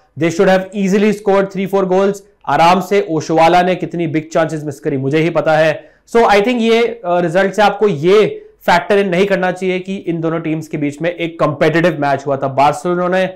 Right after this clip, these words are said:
कंप्लीटली डोमिनेट किया था, एएस रोमा got completely outplayed। आज का जो मैच होगा कैंप Nou पे, I am expecting कि बार्सिलोना आराम से जीतेगी by at least two or three goals,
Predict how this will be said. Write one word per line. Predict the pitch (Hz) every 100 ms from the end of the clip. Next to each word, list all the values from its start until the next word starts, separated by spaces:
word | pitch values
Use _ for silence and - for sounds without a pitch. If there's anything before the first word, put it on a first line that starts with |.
| - _ 185
कंप्लीटली | 185 185 233 247
डोमिनेट | 226 208 208 202
किया | 202 196
था, | 208 -
एएस | 165 165 170
रोमा | 170 170
got | 175
completely | 165 147 170 185 185
outplayed। | 170 170 170 170 - _ -
आज | 165 190
का | 208
जो | 196
मैच | 185 175 175
होगा | 180 180
कैंप | 185 165 165
Nou | 170 170
पे, | 180
I | 175 143 147
am | 185
expecting | 196 190 170 - 170
कि | 156
बार्सिलोना | 147 147 160 160 170
आराम | 165 160 156 175 190
से | 185
जीतेगी | 165 170 175 165 170 - _ 139
by | 165
at | - 139 143
least | 151 147 151
two |
or | 147 147
three | 147 151 147
goals, | 156 170